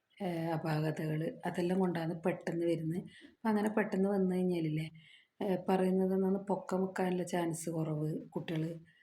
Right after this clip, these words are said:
ആ, പിന്നെ ഒരുപാട് പ്രശ്നങ്ങൾ അതിൻ്റെ പറയുന്നുണ്ട്. അതെല്ലാം നിങ്ങൾ നല്ല ഗൈനക്കോളജിസ്റ്റിനെ കണ്ട് ചോദിച്ചാലോ അല്ലെങ്കിൽ സെർച്ച് ചെയ്താലെല്ലാം കിട്ടുമായിരിക്കും. ഞാൻ അങ്ങനെ പറയുന്നില്ല,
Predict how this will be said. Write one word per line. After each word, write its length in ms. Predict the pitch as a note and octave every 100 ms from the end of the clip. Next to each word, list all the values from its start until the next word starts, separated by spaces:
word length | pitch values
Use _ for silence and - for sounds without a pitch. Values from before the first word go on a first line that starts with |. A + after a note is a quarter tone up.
| _ _ _ -
ആ, 300 | E3+ E3 D#3+ D#3
പിന്നെ 500 | E3+ D#3 D#3 D3+ D#3+ - - _ _ G3+
ഒരുപാട് 540 | - G3+ G#3 A3 A#3
പ്രശ്നങ്ങൾ 540 | A#3 G#3 - E3 D#3+ E3
അതിൻ്റെ 260 | E3+ F3 F#3+
പറയുന്നുണ്ട്. 440 | A#3 G3+ E3 D#3 -
അതെല്ലാം 600 | - - - G#3 G#3+ G#3+
നിങ്ങൾ 260 | G#3+ G3
നല്ല 460 | G3+ G3 F#3 F#3 G3+ - - _ _ _
ഗൈനക്കോളജിസ്റ്റിനെ 800 | G3+ F3+ F3 F3 E3+ - - E3+ F3
കണ്ട് 160 | E3+
ചോദിച്ചാലോ 640 | E3+ E3+ E3 F3 E3 F3
അല്ലെങ്കിൽ 540 | F3 E3+ E3+ E3+ B3+ C#4 - - _ _ -
സെർച്ച് 360 | F#3+ G#3 G3 -
ചെയ്താലെല്ലാം 420 | G3 F#3+ F3+ F#3+
കിട്ടുമായിരിക്കും. 580 | F#3 - D#3 D3+ - F3+
ഞാൻ 180 | F3 F3+
അങ്ങനെ 320 | F3 E3+ F3+
പറയുന്നില്ല, 680 | F#3+ F3 D#3+ D#3 D#3 C4+